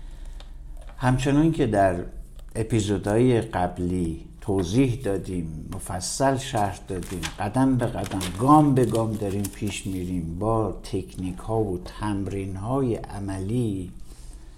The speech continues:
و ادامه هم خواهیم داد. مهندسی ذهن یعنی ورود به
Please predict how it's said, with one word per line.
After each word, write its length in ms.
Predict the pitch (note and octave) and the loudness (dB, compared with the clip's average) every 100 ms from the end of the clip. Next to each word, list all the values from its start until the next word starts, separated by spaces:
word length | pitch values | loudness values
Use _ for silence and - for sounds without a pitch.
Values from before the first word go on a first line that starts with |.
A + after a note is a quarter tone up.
| - - - - - - - - - - - - | -18 -18 -18 -18 -18 -18 -18 -18 -20 -20 -20 -6
و 80 | A2+ | 0
ادامه 500 | G#2+ A2+ A#2 G#2+ B2 | 2 4 6 6 6
هم 240 | C#3+ B2+ G#2 | 6 4 0
خواهیم 540 | - F#2+ F2+ F2+ F2+ | -2 -2 0 0 0
داد. 640 | F2 F#2+ A2+ G2 F2 E2+ E2 - - - - - - - - - - - - - - - | 0 0 0 0 -4 -6 -10 -14 -18 -18 -18 -18 -18 -18 -18 -18 -18 -18 -16 -16 -16 -4
مهندسی 920 | C3+ C#3 C#3+ D3+ D3 D3+ - D3+ D3 | 0 2 4 4 4 2 2 2 2
ذهن 840 | C#3 C3+ D#3+ E3+ E3+ E3 D3 C3+ A#2 - | 2 0 0 2 0 -2 -2 -4 -6 -6
یعنی 920 | G2+ A2+ A#2+ B2+ - B2 C3 D#3 D#3 G2+ F#2+ G2 | -4 2 2 2 0 0 2 4 4 2 -2 0
ورود 840 | A2+ A2+ C#3 D#3 A#2 G2+ - F#2 - | 2 4 6 6 4 0 -6 -10 0
به 360 | B2+ G#2+ F2 | 2 4 0